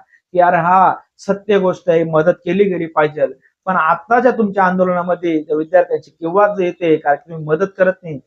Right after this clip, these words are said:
त्यावेळेस पण दोन दोन तीन तीन हजाराचा ग्रुप होता, पण अक्षरशः मैदानावरती फक्त पन्नास आणि साठ आणि शंभर जण उतरत होते. आताही तुमचा ग्रुप तीनशे आणि चारशेचा तुम्ही ग्रुप बनवलाय,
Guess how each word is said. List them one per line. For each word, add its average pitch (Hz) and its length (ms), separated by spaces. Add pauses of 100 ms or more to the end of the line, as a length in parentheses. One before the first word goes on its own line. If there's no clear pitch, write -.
(280)
त्यावेळेस 185 500
पण 254 240
दोन 202 220
दोन 202 140
तीन 202 220
तीन 208 100
हजाराचा 202 460
ग्रुप 202 280
होता, 175 340 (380)
पण 180 120
अक्षरशः 185 520
मैदानावरती 190 760
फक्त 165 200
पन्नास 170 440
आणि 180 80
साठ 165 280
आणि 156 120
शंभर 151 300
जण 156 120
उतरत 160 400
होते. 151 400 (300)
आताही 180 500
तुमचा 254 280
ग्रुप 226 220
तीनशे 220 380
आणि 214 100
चारशेचा 190 640 (160)
तुम्ही 185 320
ग्रुप 196 240
बनवलाय, 202 520